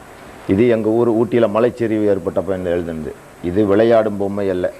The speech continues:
ஆலோசனை மன்ற குழுவுக்கு நான் எழுதுனது. இது வந்து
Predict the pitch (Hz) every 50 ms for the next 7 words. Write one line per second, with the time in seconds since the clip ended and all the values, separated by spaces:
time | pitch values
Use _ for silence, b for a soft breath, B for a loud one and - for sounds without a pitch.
0 | - - - - 117 120 120 110 - 113 113 107 107 107 95 98 95 - 98 98
1 | 98 92 98 95 92 87 85 85 82 82 78 78 78 73 76 - - - - -
2 | - - - - - - - - - - - - - - - - - - - -
3 | - - - - - - - - - 80 92 95 107 107 107 110 107 120 127 143
4 | 143